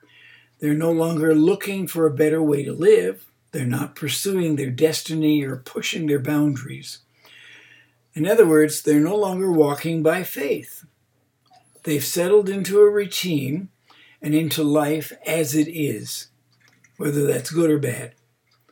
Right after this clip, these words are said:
And they know it because deep down inside, in their hearts, they're crying out that there has to be more. Steve Jobs,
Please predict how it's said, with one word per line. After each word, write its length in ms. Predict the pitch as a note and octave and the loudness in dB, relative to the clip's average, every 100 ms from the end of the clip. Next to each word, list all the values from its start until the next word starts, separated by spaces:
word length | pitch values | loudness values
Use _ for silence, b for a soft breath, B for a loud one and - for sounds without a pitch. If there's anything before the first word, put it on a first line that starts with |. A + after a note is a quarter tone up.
| b b b | b b b
And 160 | F3+ | -6
they 160 | C#3+ E3 | -2 0
know 260 | E3+ A#3+ D#3+ | 2 2 2
it 220 | D3 - | 0 -6
because 460 | C3+ E3 D#3+ C3 | -4 0 0 0
deep 480 | - G#3 C3 D#4+ - | -12 -14 -10 -10 -8
down 280 | - G#3 G3 | -4 -4 -2
inside, 1000 | F#3+ E3+ - A3 A3 E3 D3+ D#3 D#3 - B B B B | -2 -2 -2 -4 -2 -2 4 4 4 -4 B B B B
in 160 | - D#3+ | -6 2
their 200 | E3 D3+ | 2 2
hearts, 560 | D3 G#3 D#3 D3+ - | -2 -2 -2 -4 -6
they're 160 | E3+ D#3 | -4 -4
crying 540 | - E3+ G3 G3 F#3+ | -4 -4 -4 -2 -2
out 240 | D3 C#3+ D3 | 2 0 0
that 180 | D3+ | -4
there 140 | D3+ B2+ | -2 -4
has 400 | - F#3+ D#3+ - | -6 -8 -6 -6
to 120 | E3 | -4
be 160 | D#3 E3+ | -4 -2
more. 480 | E3+ D#3 - - _ _ _ _ _ _ _ _ B B B B _ _ _ _ _ _ _ _ | -2 -2 -4 -10 _ _ _ _ _ _ _ _ B B B B _ _ _ _ _ _ _ _
Steve 360 | - - G3+ E3 | -12 -8 -6 -4
Jobs, 640 | C#3 E3 D3 D3+ - - | 0 0 0 -4 -12 -20